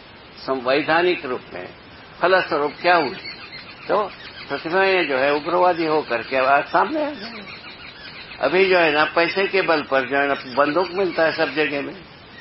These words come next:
बनता है सही जगह में ही, मिलता है पैसे से, इस ढंग से आए। बोलिए अब क्या करो?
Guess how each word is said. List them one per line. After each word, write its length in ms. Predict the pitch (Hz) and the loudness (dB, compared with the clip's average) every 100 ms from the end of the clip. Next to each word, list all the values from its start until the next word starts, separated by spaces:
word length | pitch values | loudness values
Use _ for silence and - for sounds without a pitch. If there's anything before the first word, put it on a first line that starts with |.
| - - - - - - | -20 -20 -20 -20 -20 0
बनता 360 | 151 160 - 180 | 2 4 4 4
है 280 | 185 208 | 4 2
सही 520 | - - - 156 170 185 | -2 -10 -6 0 2 4
जगह 360 | 180 165 151 | 4 4 2
में 140 | 135 131 | 0 -4
ही, 140 | 117 - - - - 117 | -8 -14 -18 -20 -14 -4
मिलता 340 | 160 175 170 | -2 0 2
है 200 | 147 160 | 4 2
पैसे 440 | - 170 180 170 | 2 0 0 -2
से, 160 | 175 180 175 - - - - - | -6 -10 -14 -18 -20 -20 -12 -6
इस 200 | 170 147 | -4 -2
ढंग 140 | 120 | -6
से 200 | - 139 | -4 -2
आए। 180 | 165 - - - - - - - - - - - - - - - - - - - - - - - - - - | 0 -2 -10 -20 -20 -20 -20 -20 -20 -20 -20 -20 -20 -20 -20 -18 -18 -18 -20 -20 -20 -20 -20 -18 -16 -16 -4
बोलिए 400 | 147 120 110 - - - | -4 -2 -6 -8 -8 -8
अब 100 | 120 | -6
क्या 200 | - 151 | -4 -4
करो? 300 | 143 139 | -4 -10